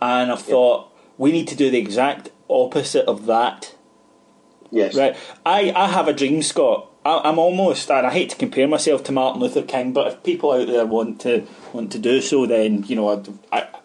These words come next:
Speaker 1: I wouldn't stop them, right? I'm
Speaker 2: Okay.
Speaker 1: certainly not comparing myself to one of the greatest and most influential figures of the twentieth century. For a
Speaker 2: Well,
Speaker 1: start, this is the twenty-first century.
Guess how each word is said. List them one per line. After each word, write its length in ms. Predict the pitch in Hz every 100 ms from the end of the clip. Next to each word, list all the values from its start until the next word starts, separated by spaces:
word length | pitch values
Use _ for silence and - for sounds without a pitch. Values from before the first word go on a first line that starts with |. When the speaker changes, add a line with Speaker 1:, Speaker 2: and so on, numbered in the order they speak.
| -
Speaker 1:
I 120 | 139
wouldn't 320 | 160 180 156
stop 540 | - - 110 104 101 -
them, 280 | 104 87 - -
right? 260 | 110 107
I'm 60 | 104
Speaker 2:
Okay. 60 | -
Speaker 1:
certainly 320 | 214 208 160
not 180 | 139 -
comparing 400 | 131 123 127 127
myself 640 | 120 123 113 104 - -
to 100 | -
one 120 | 139 131
of 80 |
the 60 | 117
greatest 480 | 131 127 131 143 -
and 80 | 117
most 160 | 107
influential 540 | 117 110 127 117 107 113
figures 360 | 120 107 110
of 80 | 110
the 60 | 104
twentieth 420 | - 113 110 101
century. 600 | - 113 123 - 123 101 - - _
For 140 | - 120
a 20 |
Speaker 2:
Well, 120 | 160
Speaker 1:
start, 260 | 135 147 151
this 160 | 147 143
is 100 | 117
the 80 | 101
twenty-first 540 | 117 107 - 151 151
century. 520 | 139 117 107 95 -